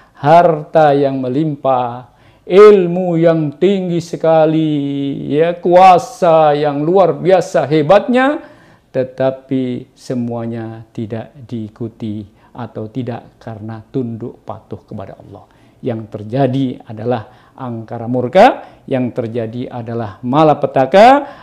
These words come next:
yang terjadi justru akan menyengsarakan orang banyak. Maka dengan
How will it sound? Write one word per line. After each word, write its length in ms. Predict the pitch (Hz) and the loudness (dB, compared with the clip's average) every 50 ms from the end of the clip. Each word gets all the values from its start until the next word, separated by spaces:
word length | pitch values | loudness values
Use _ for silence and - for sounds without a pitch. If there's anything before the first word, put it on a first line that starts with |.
| - - - | -18 -10 -6
yang 160 | 131 131 131 120 - | -6 -4 -4 -6 -8
terjadi 560 | 117 113 120 120 113 110 120 117 117 113 117 _ _ - | -10 -8 -8 -8 -6 -6 -6 -8 -8 -10 -14 _ _ -8
justru 480 | - 127 120 - _ _ - 127 120 113 | -8 -8 -8 -8 _ _ -10 -8 -8 -8
akan 320 | 104 - - 110 107 107 | -10 -12 -12 -12 -10 -8
menyengsarakan 1800 | 113 123 151 185 214 226 220 202 175 175 175 175 165 160 160 156 - - - 147 143 135 131 135 139 127 117 - - 123 120 117 117 120 - - 117 | -4 -2 0 0 0 0 -4 -6 -6 -6 -6 -6 -6 -8 -10 -10 -10 -8 -6 -4 -4 -4 -6 -6 -6 -8 -8 -8 -10 -10 -10 -10 -12 -14 -16 -14 -14
orang 400 | 110 107 104 107 104 101 101 98 | -14 -12 -12 -14 -14 -14 -16 -18
banyak. 440 | 92 92 - - _ - 107 120 - _ _ _ _ _ _ _ _ - | -18 -18 -20 -20 _ -20 -20 -20 -20 _ _ _ _ _ _ _ _ -10
Maka 240 | 127 113 - 117 120 | -10 -8 -8 -6 -6
dengan 240 | 123 123 127 127 | -4 -4 -4 -4